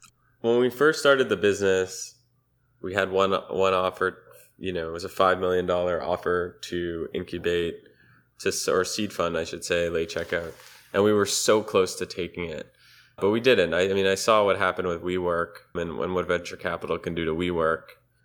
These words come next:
and businesses, that I was just so turned off of venture capital that I decided not to do it.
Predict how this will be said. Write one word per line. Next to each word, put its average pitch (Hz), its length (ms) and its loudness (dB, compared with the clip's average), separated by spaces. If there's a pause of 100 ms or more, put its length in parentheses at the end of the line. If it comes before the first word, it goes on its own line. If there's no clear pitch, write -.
and 87 180 -6
businesses, 82 680 -2 (380)
that 90 160 4
I 90 100 4
was 90 180 0
just 98 240 -2
so 98 180 4
turned 92 360 -2
off 90 320 -2
of 85 340 -12 (100)
venture 87 300 -2
capital 87 720 -4 (340)
that 85 480 -2
I 82 300 -4
decided 85 460 -2
not 80 200 -4
to - 100 -12
do 80 200 0
it. 73 200 -4